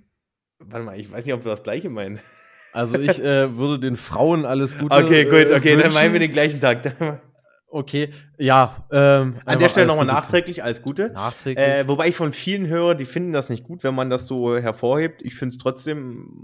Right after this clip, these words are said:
Speaker 1: Männer werden auch beglückwünscht zum, zum Anführungsstrichen, zum Männertag an den Christi Himmelfahrt, was ja auch
Speaker 2: Ja.
Speaker 1: kontrovers ist. Aber, Richard, ich wollte eigentlich auf ein ganz anderes Thema hinaus, denn es gibt wieder Vorreiter in Deutschland. Und das ist Mecklenburg-Vorpommern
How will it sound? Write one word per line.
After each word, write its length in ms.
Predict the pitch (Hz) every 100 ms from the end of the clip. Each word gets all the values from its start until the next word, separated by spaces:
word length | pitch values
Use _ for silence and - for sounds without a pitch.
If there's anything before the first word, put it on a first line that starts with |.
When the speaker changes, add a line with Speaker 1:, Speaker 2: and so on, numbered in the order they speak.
| -
Speaker 1:
Männer 300 | 113 127 131
werden 160 | 123 120
auch 200 | 127 127
beglückwünscht 680 | 127 120 131 143 139 127 -
zum, 360 | 131 127 127 - _ _ _
zum 420 | 127 120 120 -
Anführungsstrichen, 680 | - 120 123 127 120 127 113
zum 140 | 110 107
Männertag 480 | 123 123 127 120
an 80 | 107
den 140 | 110 -
Christi 260 | 123 117
Himmelfahrt, 460 | 120 131 131 123 123
was 100 | -
ja 100 | 95
auch 120 | 107
Speaker 2:
Ja. 240 | 123 123 - _ _ _ _
Speaker 1:
kontrovers 520 | 135 135 123 123 127
ist. 60 | -
Aber, 380 | 147 180 196 - _ -
Richard, 240 | 170 185
ich 140 | 127
wollte 260 | 156 180 202
eigentlich 160 | 170 175
auf 60 |
ein 80 | 151
ganz 160 | 156 -
anderes 260 | 190 185
Thema 220 | - 156
hinaus, 360 | 151 139 185 -
denn 380 | 131 175 240 - _ _ _ _ _ _ -
es 180 | 139 -
gibt 160 | 143
wieder 220 | 208 247
Vorreiter 580 | - 175 160 127 113 110
in 80 | 101
Deutschland. 480 | 101 98 - 104 101
Und 120 | 120
das 200 | 156 -
ist 300 | 151 - _ _ _ _ _
Mecklenburg-Vorpommern 880 | 123 123 110 - 208 208 202 190